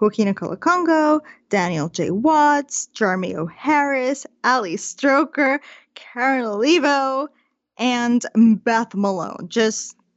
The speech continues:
to name a few people. It starts tomorrow, Thursday,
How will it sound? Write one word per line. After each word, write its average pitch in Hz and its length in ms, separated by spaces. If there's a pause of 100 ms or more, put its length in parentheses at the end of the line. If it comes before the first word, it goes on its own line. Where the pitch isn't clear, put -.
(140)
to 247 180
name 196 160
a 180 80
few 190 180
people. 196 440 (320)
It - 240
starts - 920 (300)
tomorrow, 202 1300 (180)
Thursday, 233 960